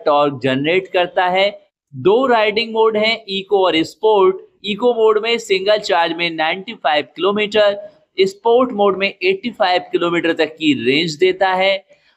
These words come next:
और दोस्तों, यहाँ पर इलेक्ट्रिक वाहनों में पकड़ बनाने के लिए बजाज ने इलेक्ट्रिक मोबिलिटी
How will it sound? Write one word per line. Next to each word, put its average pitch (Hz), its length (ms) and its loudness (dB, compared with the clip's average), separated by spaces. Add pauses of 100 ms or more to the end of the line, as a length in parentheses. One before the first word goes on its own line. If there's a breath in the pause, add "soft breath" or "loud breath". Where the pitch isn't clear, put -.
(260 soft breath)
और 147 240 2
दोस्तों, 254 520 0
यहाँ 196 360 0
पर 190 420 0
इलेक्ट्रिक 190 460 -4
वाहनों 190 420 0
में 190 220 -2
पकड़ 165 340 0
बनाने 156 500 -2
के 208 140 -2
लिए 208 580 0 (180)
बजाज 180 520 0
ने 226 120 -6 (160)
इलेक्ट्रिक 202 540 -2
मोबिलिटी 190 560 2